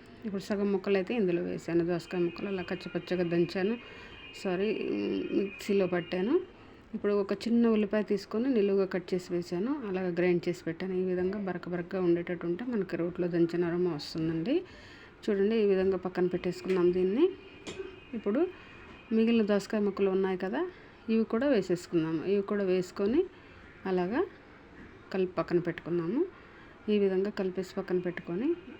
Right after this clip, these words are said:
ఉంచుకుందాము. ఇప్పుడు మామూలుగా అయితే ఇలా కూడా తినొచ్చు, చాలా బాగుంటుంది టేస్ట్గా. కాకపోతే చిన్న తాలింపు వేసుకుందామని అనుకుంటున్నాను నేను. మీకు నచ్చితే వేసుకోండి తాలింపు, లేదంటే అలాగనే తినొచ్చు.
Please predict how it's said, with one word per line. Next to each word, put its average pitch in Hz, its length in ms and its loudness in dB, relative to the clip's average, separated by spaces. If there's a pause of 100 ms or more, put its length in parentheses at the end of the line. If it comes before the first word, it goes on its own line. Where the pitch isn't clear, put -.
(720)
ఉంచుకుందాము. 196 760 0
ఇప్పుడు 196 220 0
మామూలుగా 190 380 2
అయితే 196 140 -4
ఇలా 196 100 2
కూడా 190 280 -4
తినొచ్చు, 185 320 -2 (160)
చాలా 185 180 2
బాగుంటుంది 180 560 0
టేస్ట్గా. 185 400 -2 (460)
కాకపోతే 226 320 -2
చిన్న 226 200 6
తాలింపు 208 360 4
వేసుకుందామని 190 640 2
అనుకుంటున్నాను 180 480 2
నేను. 190 240 2
మీకు 220 120 0
నచ్చితే 196 440 0
వేసుకోండి 185 440 2
తాలింపు, 190 400 0
లేదంటే 190 360 2
అలాగనే 175 320 4
తినొచ్చు. 170 340 -2